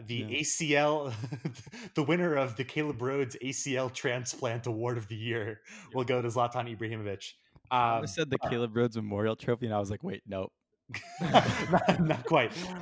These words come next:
Speaker 1: Uh, yeah, actually, the loser of predictions has to give up all their organs next year. Um, but with that being said, we will see you next time for the Corner Kick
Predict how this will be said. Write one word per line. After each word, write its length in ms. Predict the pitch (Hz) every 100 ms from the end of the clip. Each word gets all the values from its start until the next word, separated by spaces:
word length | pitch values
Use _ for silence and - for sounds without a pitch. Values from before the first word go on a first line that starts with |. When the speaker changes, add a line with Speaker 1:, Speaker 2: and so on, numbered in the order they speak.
| -
Speaker 1:
Uh, 200 | 151 143
yeah, 140 | 139 147
actually, 340 | 143 175 175
the 120 | 123 151
loser 460 | 131 160 175 190
of 100 | 139
predictions 560 | - 131 127 - 120 107
has 180 | 120 -
to 80 | 117
give 220 | 104 117
up 140 | 117
all 140 | 107 110
their 160 | 107 -
organs 440 | 110 110 98 98
next 300 | 101 104 -
year. 160 | 104 87 _ - _ _ 123
Um, 460 | 117 110 98 92 -
but 220 | 156 127 - - - _ _ _ _ _ _ -
with 120 | 135
that 140 | 170
being 200 | 165 156
said, 400 | - 180 185 185 -
we 120 | 147
will 120 | 165
see 180 | - 160
you 120 | 180
next 420 | 160 135 151 - -
time 340 | 139 143 135
for 80 | 135
the 100 | 120
Corner 300 | - 143 143
Kick 320 | - 143 -